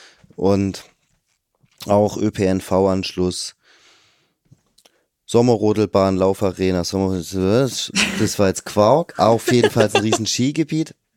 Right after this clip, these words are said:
Oder we-, auch bekannt, Oberstdorf, Stellplatz, Wohnmobilplatz in Oberstdorf. Da ist Fellhornbahn, Nebelhornbahn, Kanzelwandbahn, Kleinwalsertal und natürlich auch die Skiflugschanze.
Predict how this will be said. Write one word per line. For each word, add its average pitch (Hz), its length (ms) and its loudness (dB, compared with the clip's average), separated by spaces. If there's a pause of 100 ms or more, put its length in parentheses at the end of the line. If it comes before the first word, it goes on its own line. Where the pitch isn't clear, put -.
(400)
Oder 143 240 4
we-, 131 300 2
auch 135 160 2
bekannt, 147 420 0
Oberstdorf, 117 960 -2
Stellplatz, 107 560 -4
Wohnmobilplatz 104 600 -2
in 98 80 -6
Oberstdorf. 110 760 -2 (300)
Da 98 200 2
ist 92 160 -2
Fellhornbahn, 92 880 0
Nebelhornbahn, 87 680 -4
Kanzelwandbahn, 107 800 -2 (300)
Kleinwalsertal 113 1120 0
und 95 180 0
natürlich 92 300 -4
auch 82 60 -2
die 82 140 -8
Skiflugschanze. 73 1200 -8